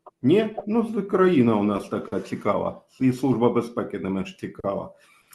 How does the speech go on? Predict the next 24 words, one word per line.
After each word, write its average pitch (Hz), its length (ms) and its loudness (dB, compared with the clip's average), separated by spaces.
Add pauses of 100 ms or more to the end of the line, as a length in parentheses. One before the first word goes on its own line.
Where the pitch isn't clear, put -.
Ну, 143 120 -2
менше 139 360 0
з - 80 -10
тим, 92 200 -10
то - 140 -10
таке, - 280 -6
то 98 180 -6
ми 101 120 0
відволіклися, 117 840 0
але 107 520 2
до 95 360 0
питань. 110 440 -2 (420)
Тобто - 240 0
питань 170 360 4
самоідентифікації, 156 1160 2
коли 117 240 4
людина 110 380 2
вибирає 98 440 2
собі 101 260 -8
псевдо, 104 480 -2
він, 95 260 -4
відповідно, 110 640 -2
себе 104 340 -2
с-, - 180 -12